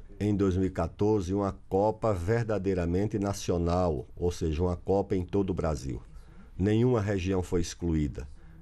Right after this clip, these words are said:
Mesmo ouvindo as críticas e os reparos daqueles que acham que não deveríamos ter Copa na Amazônia, o governo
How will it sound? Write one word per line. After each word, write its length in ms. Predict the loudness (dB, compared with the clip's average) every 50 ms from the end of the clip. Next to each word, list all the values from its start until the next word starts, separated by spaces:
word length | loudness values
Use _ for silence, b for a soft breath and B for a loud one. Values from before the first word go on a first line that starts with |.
| B
Mesmo 680 | 0 2 4 4 6 4 4 2 0 0 -2 -2 -4 -6 -10 -16 -16 -16 -16 -18 -18 -18 -16 -12 -10 -10 -2
ouvindo 800 | 0 0 0 2 2 2 2 4 4 2 2 0 -2 -4 -6 -8 -12 -14 -8
as 240 | -6 -6 -6 -6 -8
críticas 680 | -4 0 0 2 2 2 0 -4 -10 -6 -4 -4 -2 -2
e 60 | -2
os 100 | -2 -2
reparos 840 | 0 0 -2 -2 -2 0 2 2 4 4 2 0 -4 -10 -12 -16 B B B B B B B B 0
daqueles 640 | 0 0 0 0 0 2 2 2 2 0 -4 -6 -12 -16 -20 -20 -20 -20 -6
que 180 | -2 0 2
acham 520 | 4 4 4 2 2 0 -2 -6 -4 -6 -6
que 180 | -6 -4 -4
não 240 | -2 0 2 2 2
deveríamos 500 | 2 2 2 2 2 2 0 0 -2 -4
ter 180 | -2 -4 -4 -4
Copa 560 | 0 0 2 2 2 0 -2 -4 -10 -10 -10 B B B B B B B -2
na 180 | 0 2 2
Amazônia, 680 | 4 4 2 2 2 2 4 4 4 4 2 0 -4 -8 -10 b b b b b b b -8 -4
o 80 | -4 -2
governo 760 | 2 2 4 4 6 4 6 4 2 2 0 -2 -4 -4